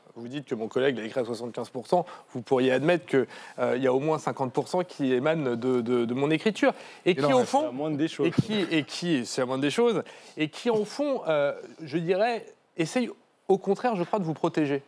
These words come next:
Speaker 1: Parce que des affaires comme Stanislas sont des affaires qui ont un impact très négatif dans l'opinion publique sur la, la réputation du réseau. Et vous nous l'avez dit en audition, parce qu'on, on a eu, euh, des auditions passionnantes avec vous.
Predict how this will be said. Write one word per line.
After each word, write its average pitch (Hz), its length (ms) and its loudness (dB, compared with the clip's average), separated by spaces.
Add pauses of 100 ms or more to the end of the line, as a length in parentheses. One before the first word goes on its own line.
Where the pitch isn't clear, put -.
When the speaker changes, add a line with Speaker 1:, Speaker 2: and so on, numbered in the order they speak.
(340)
Speaker 1:
Parce 220 260 2
que 220 160 0
des 196 220 4
affaires 208 260 0
comme 160 140 0
Stanislas 135 680 -4 (240)
sont - 160 -2
des 175 140 6
affaires 180 260 2
qui - 200 -2
ont 156 160 0 (320)
un 143 160 2
impact 160 400 0
très - 240 0
négatif 190 640 0 (500)
dans 139 100 0
l'opinion 147 380 2
publique 220 320 2
sur - 480 2 (320)
la, 139 380 2 (360)
la 135 140 0
réputation 202 680 0 (300)
du 135 120 -4
réseau. 127 380 0
Et 180 80 4
vous 175 100 4
nous 262 120 4
l'avez 247 240 4
dit 269 180 0
en 202 140 2
audition, 165 340 0
parce 135 160 -4
qu'on, 123 300 -4 (100)
on 127 140 -6
a 127 80 4
eu, 131 240 2
euh, 104 140 0 (180)
des 117 180 -6
auditions 123 300 -6
passionnantes 233 500 0
avec 147 180 2
vous. 139 200 -2